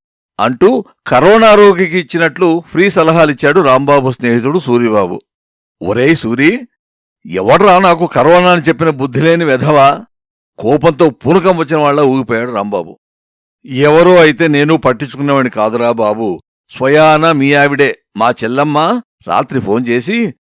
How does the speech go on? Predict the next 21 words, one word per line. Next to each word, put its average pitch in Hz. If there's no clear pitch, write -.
'అన్నయ్య 143
గారు, 156
ఆయన 190
బాగా 165
దగ్గుతున్నారు. 165
అన్నీ 175
కరోనా 175
లక్షణాలే 175
కనిపిస్తున్నాయి. 160
మీరైనా 156
కల్పించుకొని 151
ఆయన్ని 131
కరోనా 151
టెస్ట్ 156
చేయించుకోమని 143
చెప్పండి" 123
అని 160
నాకే 135
కాదు, 135
ఆ 107
భాస్కర్కి, 127